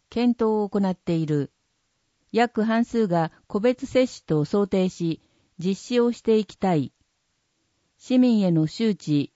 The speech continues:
啓発の一つとして、総合アプリ、松坂ナビを活用。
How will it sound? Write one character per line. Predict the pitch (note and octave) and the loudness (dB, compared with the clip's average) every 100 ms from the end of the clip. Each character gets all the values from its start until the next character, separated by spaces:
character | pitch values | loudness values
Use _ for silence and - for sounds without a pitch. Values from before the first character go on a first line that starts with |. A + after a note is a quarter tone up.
| _ | _
啓 | A#3+ B3+ | -2 0
発 | B3 A#3+ A#3+ | 0 -4 -2
の | A#3 A3+ | -2 -2
一 | - B3 | -2 -4
つ | - | -2
と | E3+ | -4
し | D#3 | -4
て、 | - D3 C#3 _ _ _ _ | -2 -2 -2 _ _ _ _
総 | _ - B3+ | _ 0 2
合 | A#3 B3+ B3 | 2 0 0
ア | B3 | -2
プ | G#3+ | -2
リ、 | E3+ D3+ - _ _ - | 0 -2 -4 _ _ -8
松 | F3+ G3 - | -4 -4 -6
坂 | A#3+ A#3+ A#3+ | -4 -2 0
ナ | A#3+ B3 | 0 0
ビ | G#3 D#3+ | 0 0
を | |
活 | - E3 - | 0 -6 -2
用。 | D#3 D3+ C#3+ | 0 0 0